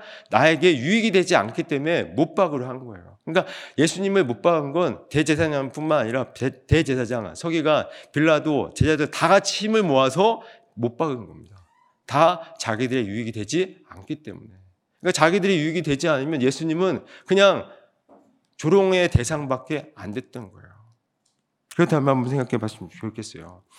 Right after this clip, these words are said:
그렇다면 우리도 그 자리에 있었다면 우리도 마찬가지라는 겁니다. 다르지 않은 거예요. 여전히 우리도 지금 이 땅 가운데 그때 당시를 얘기하기보다는 지금 우리 이 시대를 한번 생각해 봤으면 좋겠습니다. 지금 이 시대에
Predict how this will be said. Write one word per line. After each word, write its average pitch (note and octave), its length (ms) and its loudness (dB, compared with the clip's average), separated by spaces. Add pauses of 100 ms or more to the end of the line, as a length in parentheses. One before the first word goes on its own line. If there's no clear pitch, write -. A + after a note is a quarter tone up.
(200)
그렇다면 F3 380 0
우리도 D#3+ 640 2 (140)
그 F3 80 6
자리에 F#3+ 300 6
있었다면 C#3 400 -2
우리도 E3 420 -2 (220)
마찬가지라는 G#2+ 720 -18
겁니다. G2+ 200 -20 (600)
다르지 C3+ 400 -2
않은 G#2 320 -10
거예요. F#2 400 -20 (360)
여전히 F#3+ 400 4
우리도 C#3+ 680 0 (300)
지금 D#3 220 -4
이 B2+ 180 -4
땅 F3+ 180 4
가운데 C#3+ 400 0
그때 E3+ 340 2
당시를 F3 360 2
얘기하기보다는 A2 880 -6
지금 D#3 460 -2
우리 D#3 260 -2
이 C#3 40 -2
시대를 D#3 440 -6
한번 B2+ 300 -10
생각해 C3 320 -12
봤으면 G#2+ 260 -14
좋겠습니다. - 480 -20 (400)
지금 F3 320 0
이 D3+ 80 2
시대에 C#3+ 580 0